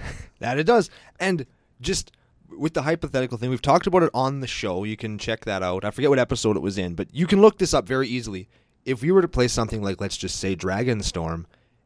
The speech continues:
Speaker 2: and you storm to four, you win the game.
Speaker 1: There is a mono red, deal forty to your face, Dragonstorm combo when you can cast Dragonstorm four times.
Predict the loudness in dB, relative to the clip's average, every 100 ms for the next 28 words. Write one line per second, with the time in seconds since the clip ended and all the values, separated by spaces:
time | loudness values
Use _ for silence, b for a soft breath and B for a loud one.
0 | -12 -10 -10 -8 -6 -2 -2 -2 -6 -10
1 | -6 0 2 2 -2 -4 _ _ _ -10
2 | -6 -4 -4 -8 -8 -12 _ -8 0 4
3 | 4 4 2 2 0 0 2 4 4 2
4 | 0 -2 -2 0 2 2 0 -2 -2 -4
5 | -4 -2 -2 -2 -4 -6 _ _ _ _
6 | 0 0 2 -2 -2 -2 -2 -4 -4 -4
7 | -4 -6 -8 _ _ _ _ -2 0 2
8 | 0 -2 -6 -2 -2 -4 -2 -2 0 -4
9 | -6 -4 -4 -4 -10 _ _ -2 2 2
10 | 0 -8 -10 -14 -20